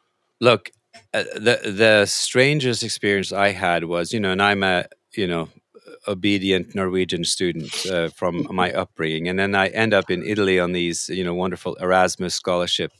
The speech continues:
things. And guess what my exam looked like for one of the courses? So I show up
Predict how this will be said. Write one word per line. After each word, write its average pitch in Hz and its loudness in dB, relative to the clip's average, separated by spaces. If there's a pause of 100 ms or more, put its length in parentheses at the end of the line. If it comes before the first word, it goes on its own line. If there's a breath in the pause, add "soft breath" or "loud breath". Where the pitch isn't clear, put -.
things. 78 -6
And 92 -4 (480)
guess 117 2
what 123 2
my 101 0
exam 92 0
looked 90 -4
like 80 -4
for 87 -12
one 90 -4
of 80 -4
the 78 -6
courses? - -8
So 90 -6
I 87 -4
show 135 0
up 95 2